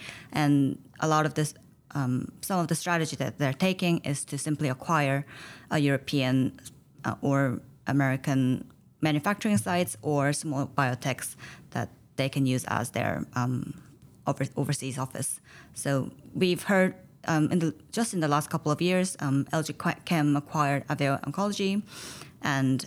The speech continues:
um, and Celltrion that we've mentioned, um, known for their biosimilars, they actually, um, got the first biosimilar in monoclonal antibody approved, um, Remsima. They are currently the co-largest shareholder of,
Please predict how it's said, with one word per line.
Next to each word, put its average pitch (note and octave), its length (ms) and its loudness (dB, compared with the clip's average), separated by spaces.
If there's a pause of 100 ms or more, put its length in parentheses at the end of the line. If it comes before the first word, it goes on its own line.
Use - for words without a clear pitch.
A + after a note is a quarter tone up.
(140)
um, B2 440 -2 (420)
and F#3 140 2
Celltrion F3+ 460 0
that D3+ 100 0
we've C#3+ 120 2
mentioned, C#3+ 560 2
um, C3 260 -2
known C#3+ 240 2
for C#3 160 -2
their C3 160 0
biosimilars, C3+ 840 0
they C#3+ 80 -2
actually, - 460 -4 (600)
um, C3 360 -2 (100)
got A#2 200 0
the C3+ 80 -6
first F3 340 2
biosimilar C3 520 -2
in B2+ 140 2
monoclonal B2 400 -2
antibody A#2+ 360 -4
approved, C#3 540 -4
um, B2+ 160 0
Remsima. D3 560 0 (480)
They D3+ 560 2
are C#3+ 320 2 (100)
currently D#3 280 2
the D3 140 0
co-largest C#3+ 640 -2
shareholder D3+ 340 0
of, C#3+ 120 -4